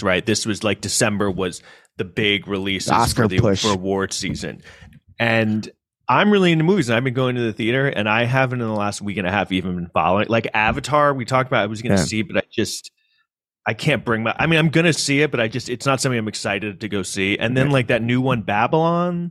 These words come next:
Speaker 2: Oh, I heard, uh, uh, someone told me they saw it and they said it was horrible.
Speaker 1: Really?
Speaker 2: Yeah.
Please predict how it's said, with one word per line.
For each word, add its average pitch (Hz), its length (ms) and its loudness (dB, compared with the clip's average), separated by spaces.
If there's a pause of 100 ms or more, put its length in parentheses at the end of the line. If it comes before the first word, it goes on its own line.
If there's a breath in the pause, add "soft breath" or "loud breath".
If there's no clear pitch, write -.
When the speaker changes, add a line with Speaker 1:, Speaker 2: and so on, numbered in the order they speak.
(160)
Speaker 2:
Oh, 123 160 4
I 131 120 4
heard, 151 240 4
uh, 113 460 4 (100)
uh, 104 200 2
someone 147 220 2
told 123 140 2
me 110 40 4
they 98 100 2
saw 98 280 2
it 82 80 2
and 80 100 -2
they 78 80 2
said 95 160 0
it 95 40 2
was 90 100 -2
horrible. 85 440 0 (680)
Speaker 1:
Really? 294 540 2 (100)
Speaker 2:
Yeah. 101 320 2